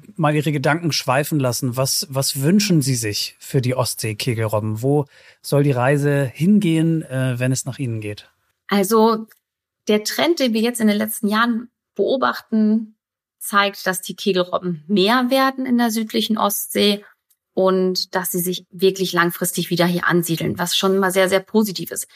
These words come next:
Speaker 2: Was wir noch nicht haben, sind echte Wurfplätze. Wir hatten zweitausendachtzehn, zweitausendneunzehn die ersten sporadischen Geburten an unserer Küste, aber tatsächlich haben die Tiere noch keinen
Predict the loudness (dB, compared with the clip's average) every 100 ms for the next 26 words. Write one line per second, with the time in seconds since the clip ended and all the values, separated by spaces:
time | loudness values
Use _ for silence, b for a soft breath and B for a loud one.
0 | B -4 0 0 2 0 -2 0 0 2
1 | 0 -2 -2 0 2 0 -4 _ _ _
2 | _ _ 0 0 0 2 4 2 0 -4
3 | -4 -2 0 2 2 2 2 2 2 0
4 | -4 -2 -2 -2 0 0 0 -2 -2 0
5 | 2 2 2 0 0 B B _ -2 0
6 | 0 0 0 0 -2 -6 -6 -2 2 2
7 | 0 0 -2 0 -2 0 0 2 2 2
8 | -2 0 -2 0 0 0 0 _ _ _
9 | -2 -2 0 0 0 2 2 2 2 2
10 | 2 2 0 0 2 2 2 2 -2